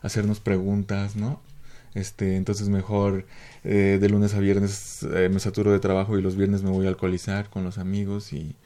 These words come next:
y ya después es otra sustancia y luego la bola de nieve crece y nunca me pregunté cómo me siento.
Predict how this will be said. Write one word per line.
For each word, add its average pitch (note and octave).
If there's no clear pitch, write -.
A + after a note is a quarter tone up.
y G2+
ya G2
después G2+
es G2
otra F#2+
sustancia G#2+
y G2+
luego G2
la F#2+
bola G2
de G2
nieve F#2+
crece A#2
y A2
nunca A2+
me G#2
pregunté F#2+
cómo F2+
me C#2
siento. -